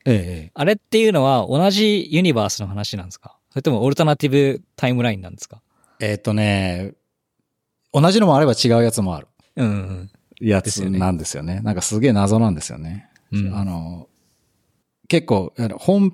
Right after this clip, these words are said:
Speaker 1: 編、一番最初のガンダム、ファーストガンダムの時代と全く同じ時期にその頃地球ではみたいな感じのストーリーのオーブイエーとかもあるし、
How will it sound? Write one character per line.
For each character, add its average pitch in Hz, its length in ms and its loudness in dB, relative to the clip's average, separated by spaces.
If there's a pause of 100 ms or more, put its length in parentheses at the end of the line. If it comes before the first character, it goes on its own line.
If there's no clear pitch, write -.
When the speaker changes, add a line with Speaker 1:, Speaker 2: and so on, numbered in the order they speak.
(140)
Speaker 1:
編、 117 180 2
一 120 200 0
番 175 100 4
最 170 100 4
初 175 80 2
の 165 60 2
ガ 160 180 2
ン 170 120 0
ダ 135 120 2
ム、 104 160 2
フ - 120 -4
ァ 139 60 4
ー - 20 4
ス - 80 -6
ト 160 100 0
ガ 165 140 2
ン 160 80 0
ダ 131 140 0
ム 104 120 0
の 123 400 0 (960)
時 113 360 -4
代 117 260 4
と 127 180 2
全 110 540 0
く 156 180 2
同 165 140 4
じ 156 100 -2
時 156 140 -6
期 135 100 0
に 104 80 2
そ 131 140 0
の 139 140 2
頃 135 200 2
地 - 160 -4
球 117 220 2
で 113 140 2
は 95 100 2
み 90 100 -4
た 95 100 -2
い 87 40 -4
な 85 100 -6
感 98 140 -4
じ 90 140 -4
の 90 80 -2
ス - 100 -2
ト 98 180 2
ー - 40 0
リ 80 220 -4
ー - 220 -8
の 98 220 4
オ 98 40 2
ー 87 40 -4
ブ 98 80 2
イ 95 100 4
エ 95 40 4
ー 92 40 0
と - 120 -2
か 85 100 -2
も 170 140 -2
あ - 40 -2
る 78 120 -6
し、 - 520 -4